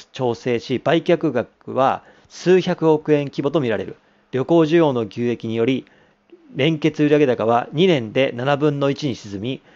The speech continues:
二千二十一年十月期まで二期連続の最終赤字と財務が悪化し、店舗を主体とした旅行事業が先細る中、ハウステンボス売却で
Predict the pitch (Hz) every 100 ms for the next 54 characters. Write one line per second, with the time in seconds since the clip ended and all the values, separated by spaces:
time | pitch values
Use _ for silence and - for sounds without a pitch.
0 | _ - 127 196 156 127 139 131 113 117
1 | 107 101 113 127 127 - 107 104 123 -
2 | _ - 180 190 151 135 127 135 135 120
3 | 131 127 - 123 127 117 104 170 135 196
4 | - 127 120 107 92 - 107 - 131 _
5 | - _ _ 196 170 147 139 156 - 123
6 | 117 113 110 - 127 - 110 113 147 139
7 | 131 135 131 117 - 107 123 123 127 120
8 | 180 165 - _ - - - 139 143 135
9 | 139 131 123 120 123 127 127 131 143 165
10 | 190